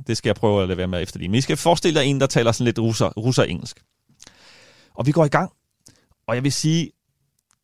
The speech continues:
han var ikke super taktisk. Altså, det var ikke som, man sad og, og slikkede sig om munden, når han kom med sin taktiske oplæg. De var meget begrænsede og meget korte, men, men,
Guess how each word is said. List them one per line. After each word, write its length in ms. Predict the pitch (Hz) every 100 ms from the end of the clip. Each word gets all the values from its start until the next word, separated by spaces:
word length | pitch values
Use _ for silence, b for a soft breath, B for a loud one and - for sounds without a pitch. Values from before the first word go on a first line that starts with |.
| _ _ _ _ _ _ -
han 100 | 135
var 60 | 156
ikke 160 | 175
super 320 | - 208 -
taktisk. 480 | 143 117 - - - - _ - -
Altså, 120 | 123
det 60 | 139
var 40 |
ikke 100 | 151
som, 100 | 160
man 80 | 139
sad 160 | 147
og, 60 | 139 - -
og 100 | 123
slikkede 240 | 143 143
sig 80 | 143
om 60 |
munden, 180 | 123 131
når 80 | 123
han 80 | 117
kom 140 | 127
med 80 | 113
sin 120 | 113
taktiske 380 | 110 107 - -
oplæg. 300 | 98 101 95
De 60 | 113
var 80 | 120
meget 220 | 113 139
begrænsede 440 | 139 131 143 -
og 40 | 113
meget 180 | 92
korte, 400 | - 143 165 190 - B B B B
men, 180 | 120 120 120
men, 320 | 113 110